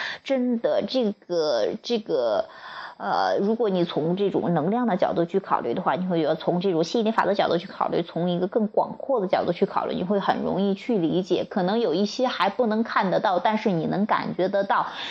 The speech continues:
那离你再进一步实现已经不远了。那这个说的有点远了哈，其实我想说的就是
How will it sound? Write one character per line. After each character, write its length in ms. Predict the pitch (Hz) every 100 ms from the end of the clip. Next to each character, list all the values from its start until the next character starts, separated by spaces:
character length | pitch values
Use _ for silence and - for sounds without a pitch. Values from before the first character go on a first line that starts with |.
| -
那 180 | 359 277
离 140 | 220
你 180 | 254 208
再 180 | 196 233
进 220 | 226 233
一 40 | 214
步 160 | 226
实 160 | 208 151
现 200 | 196 180
已 40 |
经 200 | 151 175
不 120 | 196
远 360 | 190 175 - -
了。 260 | 151 143 - _ _ _ _ -
那 300 | 277 185 170
这 160 | 214
个 80 | 185
说 160 | 180 196
的 80 |
有 80 | 160
点 220 | 185 170
远 180 | 202 -
了 100 | -
哈， 220 | 170 113
其 160 | 202 214
实 220 | 214 214
我 180 | 196 170
想 180 | 214 190
说 160 | 196
的 120 | 180 170
就 160 | 175
是 300 | 175 170 147